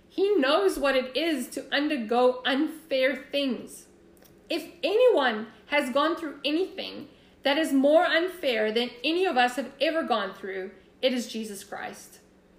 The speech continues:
And so, once again, as he has done with so many different things,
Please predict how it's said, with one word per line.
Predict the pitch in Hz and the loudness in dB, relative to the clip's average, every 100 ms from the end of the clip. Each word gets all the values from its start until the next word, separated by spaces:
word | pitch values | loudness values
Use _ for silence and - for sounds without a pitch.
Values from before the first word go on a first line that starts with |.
| _ _ - | _ _ -4
And | 254 254 | -2 -2
so, | - - 247 240 247 - | -4 0 2 2 -2 -8
once | 214 240 320 311 | -4 0 0 -2
again, | 330 233 226 220 214 220 | -4 -2 -2 -2 -6 -4
as | 240 247 | -6 -6
he | - 285 277 | -8 -6 -2
has | 254 226 | -4 -2
done | 226 226 | -2 -2
with | 226 220 | -4 -6
so | - 269 277 | -6 -2 0
many | 294 | -2
different | 269 269 254 247 | -4 -6 -6 -6
things, | 240 208 202 226 - | -6 -6 -8 -14 -18